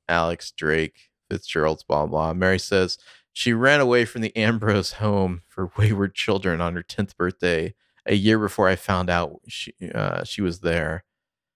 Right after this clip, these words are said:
Can you imagine how alone she must have felt?" And Spencer's kinda, like, weeping some more, and she wipes her nose again, s-, kinda whispering. She's like, "Yeah, I can." She retreats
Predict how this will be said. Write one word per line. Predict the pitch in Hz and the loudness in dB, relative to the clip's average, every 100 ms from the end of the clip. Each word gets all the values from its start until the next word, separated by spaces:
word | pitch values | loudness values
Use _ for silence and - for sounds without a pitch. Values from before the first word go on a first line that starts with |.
| _ - | _ 0
Can | 135 | 4
you | 147 | 4
imagine | 127 117 117 - 101 | 4 2 2 0 0
how | 113 | 2
alone | 107 98 104 104 | 2 4 2 2
she | - 98 | -2 -4
must | 92 | -4
have | 90 | -4
felt?" | - 87 87 - | 0 2 2 -2
And | 101 | -12
Spencer's | - 120 104 110 - | -4 -4 -2 -4 -4
kinda, | - 101 | -6 -4
like, | 92 90 | -2 -4
weeping | 87 98 98 104 95 | -2 0 0 -4 -6
some | 101 | -6
more, | 87 85 85 | -4 -2 -2
and | 85 | -6
she | - | -4
wipes | 98 82 - | -2 -2 -4
her | 92 | -4
nose | 85 90 | -2 -2
again, | 87 82 82 - | -4 -6 -6 -8
s-, | - - _ _ _ _ | -12 -14 _ _ _ _
kinda | 90 85 | -2 -2
whispering. | 87 - 82 | -2 -4 -6
She's | - | -8
like, | 101 - | -14 -10
"Yeah, | 95 85 - _ _ _ _ 113 | -8 -8 -12 _ _ _ _ -8
I | |
can." | - 104 85 - - _ _ _ _ _ _ _ _ _ | -4 -4 -4 -6 -14 _ _ _ _ _ _ _ _ _
She | - 120 | 0 0
retreats | 104 - 120 101 - - | 0 0 -2 -2 -8 -10